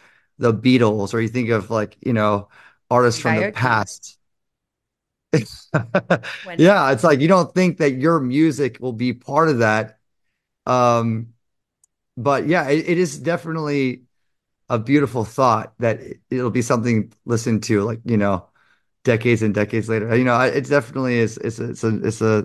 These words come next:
Speaker 1: it's a thought
Speaker 2: Don't
Speaker 1: I never
Speaker 2: overthink
Speaker 1: thought.
Speaker 2: it. <laughs> Don't overthink
Speaker 1: Yeah.
Speaker 2: it. Okay,
Speaker 1: Yeah.
Speaker 2: cool. Um, Ultra, right? You are gonna perform here. We are looking very, very forward to it.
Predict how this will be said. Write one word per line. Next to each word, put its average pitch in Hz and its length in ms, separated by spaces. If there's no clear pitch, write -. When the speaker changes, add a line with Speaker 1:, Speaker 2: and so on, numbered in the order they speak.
Speaker 1:
it's - 140
a 110 60
thought 117 200
Speaker 2:
Don't 110 60
Speaker 1:
I 117 60
never 110 260
Speaker 2:
overthink - 0
Speaker 1:
thought. - 220
Speaker 2:
it. 269 240
<laughs> 294 220
Don't 240 160
overthink 226 260
Speaker 1:
Yeah. 214 100
Speaker 2:
it. 185 180
Okay, 302 220
Speaker 1:
Yeah. 226 60
Speaker 2:
cool. 240 520
Um, 269 480
Ultra, 185 480
right? 196 460
You 262 360
are 240 140
gonna 240 180
perform 226 320
here. 220 420
We 220 300
are 185 120
looking 208 260
very, 190 200
very 185 220
forward 185 300
to 196 140
it. 175 220